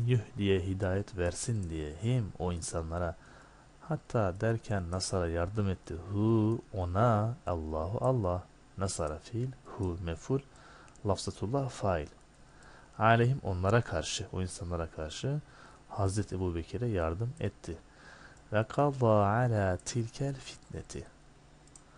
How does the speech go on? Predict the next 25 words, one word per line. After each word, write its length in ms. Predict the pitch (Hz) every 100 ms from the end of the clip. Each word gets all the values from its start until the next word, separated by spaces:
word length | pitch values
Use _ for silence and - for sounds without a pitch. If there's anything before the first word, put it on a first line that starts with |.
| - - -
Kalla 360 | - 117 135 147
kalktı 680 | - 143 - - 98 107 139 123
ala, 260 | 107 110 107 - -
ala 420 | 107 110 117 113
tilkel 380 | 110 - 123 113
fitneti, 540 | - 110 - 92 - 95
bu 60 |
fitne 520 | 98 - 95 - 98
tamamen, 560 | 110 - 101 90 87 101
tamamen. 680 | - 98 90 82 78 98 110
Ve 80 | 98
ketebe 440 | - 104 98 87
yazdı 640 | 82 87 92 87 92 92 110
Allahu 560 | 95 90 87 87 90 -
Allah. 420 | 85 80 90 117 - - - - - - - 117
Liddavetil 840 | 107 110 110 107 101 - 90 85 85 -
İslamiyeti, 1200 | 90 - - 101 92 87 104 101 98 92 - 92 104 -
İslam 540 | - - 98 95 90
daveti 480 | 90 90 90 - 98
için 280 | - - 82
yazdı. 480 | 80 78 80 104 -
El 220 | 95 87
beka'a 760 | 85 - - 117 123 123 127 113
vel 120 | 90
intişara. 840 | 87 87 - - 123 117 80 71